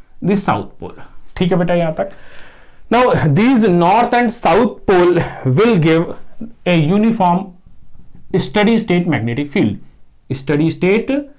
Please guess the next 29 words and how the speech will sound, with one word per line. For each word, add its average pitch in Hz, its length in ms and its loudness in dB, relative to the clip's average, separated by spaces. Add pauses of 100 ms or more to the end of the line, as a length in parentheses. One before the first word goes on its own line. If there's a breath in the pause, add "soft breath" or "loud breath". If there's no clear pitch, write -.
(520 loud breath)
magnetic 165 600 0 (600)
field। 95 300 -4 (100)
ठीक 180 180 -2
है 175 60 -2
बेटा, 165 180 -2
यहां 160 180 -6
तक। 170 140 -14 (1600)
Now, 123 120 -4 (100)
this 175 140 2
is 214 120 4
the 202 60 2
steady 156 260 2
state 160 280 -2
magnetic 196 340 -2
field 233 240 -4 (320)
that 143 200 0
is 139 120 -8
provided 160 440 4
by 190 80 4 (120)
what? 247 260 0 (320 soft breath)
Field 156 260 2
flux। - 300 -8 (220)
ठीक 147 200 -2
है, 156 80 -2
यहां 139 180 -4
तक। 165 120 -8 (560 soft breath)
आगे 165 200 4
बढ़ते 180 260 0
हैं। 180 180 -4